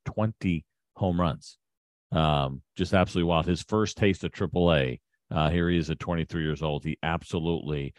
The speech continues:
uh, tore it up. So he'll get that opportunity now, uh, to help boost his club. And I'll be curious where he plays. First base, third base has been mostly what he has done this year at triple A.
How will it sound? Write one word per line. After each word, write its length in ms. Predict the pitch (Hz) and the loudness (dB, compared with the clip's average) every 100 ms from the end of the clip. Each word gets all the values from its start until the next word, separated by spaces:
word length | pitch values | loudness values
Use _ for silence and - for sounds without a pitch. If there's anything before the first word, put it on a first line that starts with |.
| _ - | _ -2
uh, 260 | 80 71 - | 2 2 0
tore 260 | - 80 78 | -2 0 2
it 60 | |
up. 160 | 71 - | 0 -2
So 120 | 76 | -6
he'll 80 | 78 | -2
get 180 | 82 85 | -2 2
that 120 | 78 | 2
opportunity 580 | 78 80 - 85 80 78 | 0 -4 -6 -4 -2 0
now, 300 | 78 76 71 _ - | 0 0 -4 _ -2
uh, 160 | 82 | 2
to 60 | 80 | 4
help 160 | 82 69 | 2 2
boost 240 | 98 95 | 0 0
his 160 | 90 - | -4 0
club. 220 | 117 110 | 2 2
And 100 | 98 | 0
I'll 60 | 92 | -2
be 100 | 92 | -2
curious 400 | - 123 113 95 | 0 0 0 0
where 140 | 110 | 0
he 100 | 113 | 0
plays. 560 | - 113 127 151 - - _ _ _ _ | 0 2 2 0 -10 -20 _ _ _ _
First 280 | 123 127 - | 2 4 4
base, 380 | 101 107 104 - - - | 4 6 4 -2 -14 0
third 280 | 113 113 92 | 2 2 0
base 380 | 76 62 62 - | -2 -2 -6 -4
has 160 | 76 | -4
been 240 | - 87 82 | -2 -2 0
mostly 380 | 90 104 - 85 | 0 0 0 0
what 180 | 85 | 2
he 120 | 85 82 | 2 0
has 120 | 76 | 2
done 220 | 82 76 | 0 0
this 240 | 87 - | -2 -2
year 320 | 85 71 64 - | -2 -2 -6 -6
at 140 | 76 | -8
triple 420 | - 82 67 69 64 | -6 -8 -4 -4 -4
A. 280 | 60 62 | -6 -8